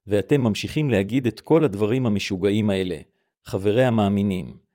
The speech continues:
כאשר אנשים לא מדברים על בשורת המים והרוח אלא על בשורות דומות אחרות,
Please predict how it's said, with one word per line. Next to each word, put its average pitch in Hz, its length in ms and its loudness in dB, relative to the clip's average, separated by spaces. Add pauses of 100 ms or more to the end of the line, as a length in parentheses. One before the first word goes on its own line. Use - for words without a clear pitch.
(280)
כאשר 127 380 -2
אנשים 127 420 -2
לא 131 120 4
מדברים 120 480 0
על 104 80 0
בשורת 101 480 0
המים 117 380 0
והרוח 98 460 2
אלא 107 180 2
על 107 160 2
בשורות 110 540 0
דומות 113 380 -2
אחרות, 95 560 -4